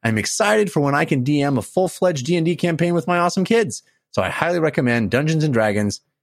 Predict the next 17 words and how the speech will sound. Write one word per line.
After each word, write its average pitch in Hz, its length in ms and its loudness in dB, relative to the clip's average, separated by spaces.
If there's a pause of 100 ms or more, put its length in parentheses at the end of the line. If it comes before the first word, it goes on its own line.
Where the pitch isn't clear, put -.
(140)
Adventure 95 460 -4
Begins, 78 560 -6 (300)
which 104 100 -10
can 110 100 -2
be 98 80 0
purchased 156 480 -2
online 156 360 0
for 151 120 -2
under 165 140 0
twenty 185 240 0
bucks. - 380 -2 (400)
Thanks 208 180 0
for - 120 -2
the 117 100 0
consistently 151 720 -4
great 87 420 -2
show." - 460 -8